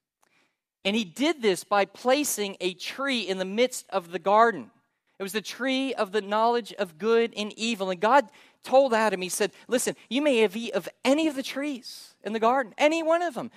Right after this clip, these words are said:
except for the one, the tree of the, uh, the, the tree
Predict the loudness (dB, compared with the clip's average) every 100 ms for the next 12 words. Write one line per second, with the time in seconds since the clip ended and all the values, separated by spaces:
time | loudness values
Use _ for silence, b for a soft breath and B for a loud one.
0 | B B -6 0 0 0 -4 -2 -6 -6
1 | -16 _ _ _ _ _ _ _ -10 -8
2 | -4 -2 -2 -4 -6 -10 _ -4 -2 0
3 | 0 -2 -2 -8 -6 -6 -6